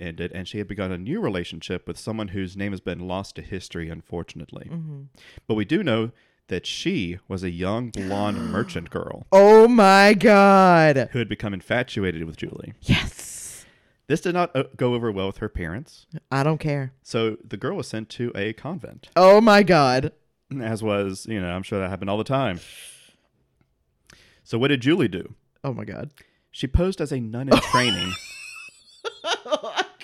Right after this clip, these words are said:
Speaker 2: God.
Speaker 1: and snuck into the convent to resume the affair
Speaker 2: <laughs> Yes.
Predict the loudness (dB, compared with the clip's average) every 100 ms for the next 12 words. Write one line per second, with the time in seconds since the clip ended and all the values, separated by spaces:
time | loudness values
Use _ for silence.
0 | -16 -12 -10 -12 -12 -16 _ -20 -8 -4
1 | -4 -6 -10 -2 -2 -2 -6 -6 -4 -6
2 | -4 -6 -4 -6 -6 -6 -6 -6 -6 -6
3 | -6 -6 -8 -6 -6 -6 -2 -2 0 -4
4 | 2 6 8 8 6 0 2 0 -2 -4
5 | -6 -4 -8 -8 -10